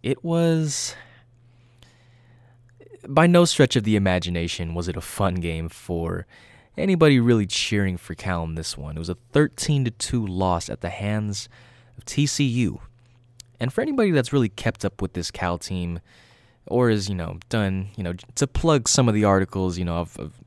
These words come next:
the ones that I've written and the one that Lucy has written over the past couple days, you know that this is a Cal team who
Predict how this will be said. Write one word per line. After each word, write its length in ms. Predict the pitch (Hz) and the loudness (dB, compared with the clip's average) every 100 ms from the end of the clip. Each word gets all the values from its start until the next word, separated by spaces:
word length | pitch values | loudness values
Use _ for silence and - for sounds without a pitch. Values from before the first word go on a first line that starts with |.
| _ - - 101 - | _ -20 -20 -20 -20
the 160 | - 104 | -8 -4
ones 260 | 101 101 98 | 0 0 2
that 220 | 92 - - - - | 0 -2 -10 -20 -2
I've 280 | 113 113 107 | 2 2 4
written 220 | 107 98 | 2 2
and 80 | 92 | -2
the 60 | |
one 180 | 90 87 | -2 -2
that 160 | 82 - | -4 -6
Lucy 360 | 92 101 - | -4 -2 0
has 140 | 98 87 | -2 -2
written 220 | 92 87 | -2 -2
over 160 | 87 82 | -4 -6
the 80 | |
past 300 | - 95 90 | -6 -4 -4
couple 220 | - 85 87 | -6 -8 -2
days, 480 | 117 117 92 87 - - - - - - - | 2 2 2 -4 -10 -20 -20 -20 -20 -20 -6
you 120 | 160 | 0
know 120 | 294 | 2
that 140 | 262 | 2
this 160 | - 190 | 0 -4
is 100 | 151 | -4
a 40 | |
Cal 280 | 131 117 110 | -2 0 0
team 580 | 101 110 101 95 90 90 | 0 -2 -2 -2 -4 -8
who 580 | - 107 98 95 90 87 | -8 -6 -6 -6 -8 -12